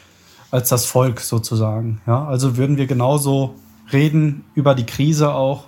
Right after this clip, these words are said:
wie jeder andere, dann wären wir gar nicht hörbar. Ähm, und dann hat er auch gesagt, ähm, dass wo du deinen Fokus drauf legst, auch in dieser Kri-,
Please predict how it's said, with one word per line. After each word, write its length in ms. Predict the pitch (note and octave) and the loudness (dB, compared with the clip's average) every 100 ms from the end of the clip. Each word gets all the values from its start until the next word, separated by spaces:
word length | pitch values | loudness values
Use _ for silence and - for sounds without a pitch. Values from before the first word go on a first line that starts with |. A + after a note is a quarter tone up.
| F3+ | -10
wie 420 | B2 B2+ C3 C3 | -4 0 0 -2
jeder 400 | C#3 C3+ C#3+ A#2+ | -2 2 2 2
andere, 460 | C3+ D#3+ D#3 E3 E3 - - - | 0 0 2 0 -4 -20 -20 -2
dann 400 | A#2+ C3 C3+ C3+ | 2 4 2 2
wären 180 | C3+ D3 | 2 4
wir 80 | C#3 | 2
gar 120 | B2+ | 2
nicht 200 | C3 - | 0 2
hörbar. 420 | B2 B2 G#2 G2 - _ _ _ - - - _ - | 2 2 0 -2 -8 _ _ _ -20 -20 -20 _ -6
Ähm, 520 | A#2+ A#2+ A#2 A#2+ A#2 - - _ _ _ _ - _ _ - - - - | 0 2 2 2 0 -2 -20 _ _ _ _ -20 _ _ -20 -20 -16 -2
und 80 | B2+ | 2
dann 160 | C#3+ | 4
hat 160 | E3 E3 | 4 2
er 100 | D3+ | 0
auch 160 | D3 | -2
gesagt, 520 | - C3+ C#3+ D3 - - - - - - - - _ _ - | -2 0 0 -2 -12 -20 -20 -20 -20 -20 -20 -20 _ _ -8
ähm, 540 | C#3 C3 B2+ C3 - C4 _ _ _ | -2 0 0 -4 -6 -14 _ _ _
dass 480 | - C3+ - - - - | 2 2 2 -10 -12 -8
wo 220 | C#3+ C#3+ | 0 2
du 100 | F3 | 2
deinen 280 | D#3 D#3 D#3+ | 2 2 2
Fokus 480 | - G3+ G3+ C3 - | 0 -4 0 -4 -4
drauf 340 | C3 C3+ C3 | 0 2 2
legst, 460 | A#2 A#2 G#2+ - - | -2 0 -2 -6 -8
auch 200 | D3+ A2+ | -6 -2
in 100 | C3+ | -2
dieser 240 | C3 C3 | 0 -2
Kri-, 320 | B2 - D3+ | -4 -4 -4